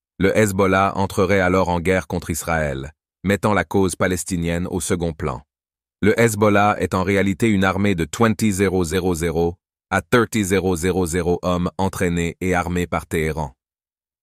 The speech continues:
These forces pourraient potentiellement prendre part à la guerre en cours entre Israël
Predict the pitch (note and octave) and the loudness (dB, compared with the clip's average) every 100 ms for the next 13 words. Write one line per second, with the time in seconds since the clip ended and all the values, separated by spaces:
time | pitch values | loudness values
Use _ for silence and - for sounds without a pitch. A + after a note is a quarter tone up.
0 | - C3+ A#2 - A2+ G#2+ - E2 - F#2 | -2 2 2 2 2 2 -2 -6 -4 0
1 | F2+ - G#2 G#2+ G2 F#2 F#2+ G2+ - F#2 | 0 0 -2 -2 0 0 2 0 0 -2
2 | D#2 D#2+ G#2 F#2+ F2+ E2+ E2+ F#2+ E2+ E2 | -2 -2 0 0 0 -2 0 0 -2 -6
3 | - G2 D#2+ E2+ - F#2+ - F2+ F2 E2 | -2 0 0 -4 -4 -6 -4 -2 0 -2